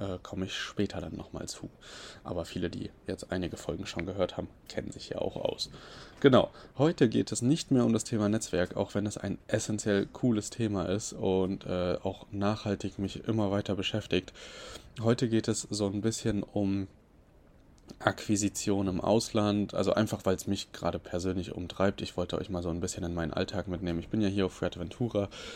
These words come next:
Ich habe natürlich Kontakte zu verschiedenen Maklern. Ich höre mir die Situation vor Ort an. Ich sehe sehr, sehr viele zu verkaufen Schilder. Also hier hat die Corona-Krise auch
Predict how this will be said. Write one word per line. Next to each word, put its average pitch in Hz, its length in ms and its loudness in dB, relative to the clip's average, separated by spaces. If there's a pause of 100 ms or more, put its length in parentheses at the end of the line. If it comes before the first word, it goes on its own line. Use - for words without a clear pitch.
(200)
Ich - 100 -4
habe 92 140 2
natürlich 117 560 2
Kontakte 95 480 -4
zu - 140 -6
verschiedenen 90 560 -2
Maklern. 95 640 2
Ich - 160 -6
höre 95 220 2
mir 87 120 0
die 90 80 -4
Situation 92 800 0
vor - 260 -2
Ort 98 300 4
an. 87 220 0
Ich - 160 -12
sehe 90 280 0
sehr, 101 380 0
sehr 101 160 0
viele 101 320 -4
zu - 100 -4
verkaufen 107 560 0
Schilder. 101 460 2 (420)
Also 98 220 2
hier 101 240 2
hat 95 160 2
die 92 60 -2
Corona-Krise 101 840 -2
auch 90 160 -4